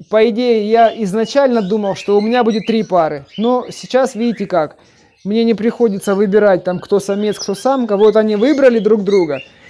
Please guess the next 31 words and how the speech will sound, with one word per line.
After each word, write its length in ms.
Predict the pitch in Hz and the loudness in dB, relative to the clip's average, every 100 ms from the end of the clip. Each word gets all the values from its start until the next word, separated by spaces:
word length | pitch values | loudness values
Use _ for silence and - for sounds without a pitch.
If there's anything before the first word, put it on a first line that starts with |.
| - | -6
Я 180 | 196 233 | 2 4
думаю, 280 | 220 240 240 | 4 4 2
эти 180 | 233 226 | 2 0
две 220 | 185 233 | 2 2
пары 340 | 226 220 196 | 4 4 4
я 200 | 185 185 | 4 2
оставлю, 520 | 185 - 247 240 190 135 - - _ | 0 0 0 0 -2 -4 -12 -20 _
а 120 | 175 | 0
этих, 320 | 202 277 269 - | 2 2 0 -2
которые 420 | 196 196 196 185 | -2 0 0 0
вот 180 | 180 151 | -4 -4
ведут 320 | 208 214 - | -4 -2 -4
себя 200 | 170 185 | -4 -4
непонятно 520 | 185 185 196 180 180 | -4 -4 -4 -6 -8
как, 220 | 165 156 | -8 -8
я 300 | 156 208 214 - - - - _ - | -2 0 0 -4 -14 -18 -20 _ -12
уберу 380 | 214 180 240 320 | -6 0 0 0
отсюда, 320 | 320 - 262 | -4 -6 -8
чтобы 240 | 233 226 208 | -4 -4 -2
они 100 | 220 | -4
не 100 | 214 | -4
мешали, 540 | 214 - 202 196 190 - - - _ - - | -4 -2 0 0 -4 -8 -20 -20 _ -18 -6
и 200 | 349 285 | -4 -4
всё. 360 | - 175 170 156 - | -8 -6 -6 -8 -8
Буду 340 | 202 240 233 - - | -6 -4 -4 -6 -12
заниматься 580 | 180 175 208 220 262 233 | -8 -4 -2 -2 -4 -4
именно 380 | 196 220 220 214 | -6 -4 -4 -4
с 80 | 208 | -4
этими 240 | 226 214 | -6 -4
двумя 260 | 165 196 208 | -4 -4 -6
парами. 480 | - 170 156 156 | -2 -2 -4 -10